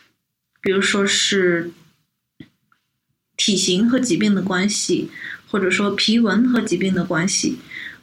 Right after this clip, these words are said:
你像一个例子就是达尔文，他指出蓝眼的纯白色的猫都是聋子。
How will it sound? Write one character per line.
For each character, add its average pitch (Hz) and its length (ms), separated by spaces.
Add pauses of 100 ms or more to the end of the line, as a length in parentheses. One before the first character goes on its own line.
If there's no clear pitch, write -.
(300)
你 196 160
像 202 360
一 202 160
个 226 80
例 247 200
子 196 80
就 202 120
是 202 140
达 185 220
尔 185 140
文， 170 140
他 196 360 (340)
指 165 200
出 202 460 (340)
蓝 202 320
眼 202 240
的 170 160
纯 202 240
白 196 180
色 202 140
的 185 140
猫 196 280
都 190 160
是 196 120
聋 - 280
子。 - 240